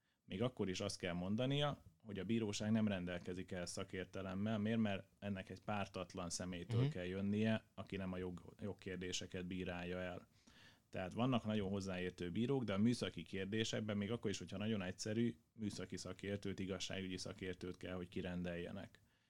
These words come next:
Speaker 1: És akkor az igazságügyi szakértő megmondja, hogy ez javítható, javítható-e úgy, hogy ugye ennek nem marad értékvesztése, vagy nem javítható, vagy megalapozza az elállást, illetve nyilván az árakra is, ö,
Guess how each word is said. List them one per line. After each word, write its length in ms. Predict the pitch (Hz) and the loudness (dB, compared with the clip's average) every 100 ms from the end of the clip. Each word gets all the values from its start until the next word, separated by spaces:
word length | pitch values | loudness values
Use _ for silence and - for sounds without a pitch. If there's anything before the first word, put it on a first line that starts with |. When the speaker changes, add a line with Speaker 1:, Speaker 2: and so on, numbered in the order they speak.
| _ | _
Speaker 1:
És 100 | - | -2
akkor 240 | 135 120 | 2 2
az 80 | 107 | 4
igazságügyi 640 | 110 101 - 95 95 92 | 2 2 0 -2 -2 -2
szakértő 540 | 92 95 98 92 - 95 | -2 -4 -2 -4 -2 -2
megmondja, 440 | 95 95 92 87 | 2 2 0 -2
hogy 120 | 85 | -4
ez 160 | 92 90 | -6 -2
javítható, 800 | 110 143 143 - 151 165 160 - - _ | -2 0 -2 0 0 2 0 -2 -10 _
javítható-e 760 | 107 107 101 101 95 95 95 | 2 2 0 -4 -4 -2 0
úgy, 240 | 98 95 - | 0 -2 -4
hogy 220 | 92 90 | -6 -4
ugye 300 | 90 92 87 - | -2 -2 -2 -6
ennek 220 | 95 87 | -6 -4
nem 120 | 104 | 0
marad 300 | 117 135 127 | 2 2 2
értékvesztése, 1080 | 123 117 113 107 113 - 117 110 - 104 101 - - - - - - - | 0 2 -2 0 -2 0 2 2 4 2 0 -8 -20 -20 -20 -20 -20 -4
vagy 280 | 110 107 90 | 2 2 0
nem 220 | - 110 110 | -2 4 6
javítható, 600 | 107 101 98 101 98 92 | 6 4 0 -4 -2 -2
vagy 140 | 92 | 0
megalapozza 640 | 98 95 95 90 92 90 | 0 0 -2 0 -2 -2
az 120 | 87 95 | -2 -2
elállást, 640 | 95 90 85 85 - - | -2 0 -2 -4 -8 -4
illetve 560 | 98 92 - 101 95 - | -2 -2 0 0 0 0
nyilván 360 | 110 110 107 98 | 2 4 4 0
az 160 | 92 | -2
árakra 600 | - 107 101 95 - 95 | -2 -2 0 -2 -4 -4
is, 380 | 90 92 - - - - | -2 -2 -2 -4 -8 -8
ö, 180 | 98 | -4